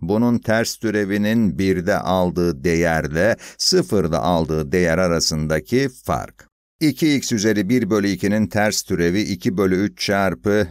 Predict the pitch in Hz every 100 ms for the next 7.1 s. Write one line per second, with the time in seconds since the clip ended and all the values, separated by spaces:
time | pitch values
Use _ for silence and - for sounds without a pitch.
0 | 87 110 101 - 113 - 101 117 - -
1 | 95 98 98 120 123 - 98 113 113 -
2 | 135 131 92 73 85 104 98 90 92 67
3 | 95 95 - 78 76 73 - 101 113 117
4 | - - 113 104 90 110 101 107 - 87
5 | 92 90 87 113 - 90 87 87 98 -
6 | 87 104 - 85 - 110 - - - -